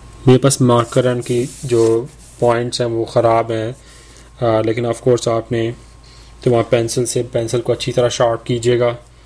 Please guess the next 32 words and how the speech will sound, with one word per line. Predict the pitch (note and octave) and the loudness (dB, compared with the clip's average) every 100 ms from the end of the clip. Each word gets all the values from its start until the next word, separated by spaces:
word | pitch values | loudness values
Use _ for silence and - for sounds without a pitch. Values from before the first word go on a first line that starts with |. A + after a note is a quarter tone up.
| - - - - - | -20 -20 -20 -20 -2
और | C#3 | 0
sharp | B2+ - B2 C3+ | 2 2 2 0
करने | D3 C#3 | -2 0
के | C#3 | 0
बाद | C3 C3+ | 0 0
ना, | F#3 | -4
pencil | - A#2+ B2+ C3+ | -2 -4 -2 -4
को | C3 C3+ | 0 2
आपको | B2 - | 2 0
एक | A#2+ | 0
और | B2+ | 0
चीज़ | A#2 B2 A2+ | 0 -4 -2
बताऊँ, | A2 A2+ A#2 - - - - - - | -2 -2 -4 -6 -20 -20 -20 -20 -4
उसको | C#3 C3+ F3+ | -4 0 0
ना | G3+ | 2
ऐसे | C#3+ - C#3 | 0 0 -2
घुमा | A#2+ A#2 A2+ | -2 -2 -2
के | - | 0
ना, | D#3+ | 2
ऐसे | E3 C#3+ | 2 0
मेरे | B2+ B2 | 0 0
हाथ | A#2+ A#2 | 0 -2
की | - C3 | 0 -2
movement | A#2 A2+ A#2+ A2+ | 0 0 0 -2
देखें, | G#2+ G#2 A2+ A2 - - - - | -4 -4 -6 -8 -14 -20 -20 -4
ऐसे | C3+ B2+ D3+ | -2 0 0
ऐसे | C#3+ | 0
घुमा | D3 B2+ A#2 | -2 0 -2
के | A#2 F3 | -2 -4
ना | G3 | -2
किसी, | C#3 D3 C3+ | -2 0 0
आ, | F3 D3+ C3+ | 0 -2 -2